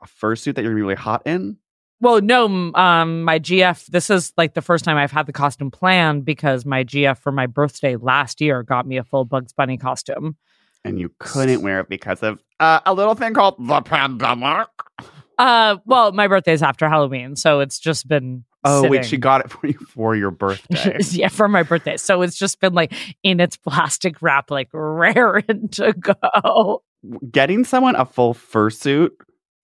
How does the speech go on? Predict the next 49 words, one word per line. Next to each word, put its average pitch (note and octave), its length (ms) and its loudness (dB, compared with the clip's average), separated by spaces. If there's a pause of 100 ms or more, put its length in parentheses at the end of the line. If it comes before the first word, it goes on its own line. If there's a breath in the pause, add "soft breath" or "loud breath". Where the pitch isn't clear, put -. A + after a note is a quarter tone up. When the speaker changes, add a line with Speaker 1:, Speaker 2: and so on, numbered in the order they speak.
(120)
Speaker 1:
costume A#2 800 -2
for C3+ 220 2
their B2+ 160 4
birthday G#2+ 800 0
that G#2+ 140 0
they're A2+ 100 2
gonna G#2+ 140 2
wear G#2+ 260 4
in G2+ 120 0
ten A#2 320 -2
months F#2 480 0 (100)
is F#2 260 0 (140)
Speaker 2:
<sighs> - 120 -8
Speaker 1:
insane. G#2 680 -6 (380 loud breath)
Speaker 2:
Well, D4+ 300 2 (100)
it's C#4 240 0
very, G#3+ 580 2
and G3+ 100 0
again, E3+ 300 -2
to F#3 140 -4
relate D#3+ 320 0
to F3+ 80 -2
our E3 60 -2
book, E3 240 -2
it's G#3+ 200 -2
very F#3 320 4
Comic-Con F#3+ 680 0
stuff, F#3 540 2
and D#3+ 140 -4
I D3+ 100 0
feel E3 240 -2
Speaker 1:
Yeah. E3 60 2
Speaker 2:
like D#3 160 0
a D#3+ 60 2
lot D#3 220 4
of E3 120 -2
people D#3 360 -4
do D#3+ 400 -6
think G3 320 -4
me G3+ 240 -2
and G3 320 -4
my G#3+ 120 -2
girlfriend G#3 360 0
are A3 100 4
furries, G3 640 0
and F#3 80 -6
we're F3+ 80 2
always F#3 180 2
like, A3+ 140 0